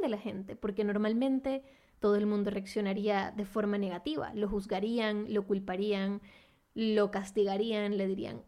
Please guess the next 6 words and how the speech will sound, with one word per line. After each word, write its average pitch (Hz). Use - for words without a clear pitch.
"Oye, 294
te 254
equivocaste", 262
le 226
reprocharían, 208
¿cierto? 196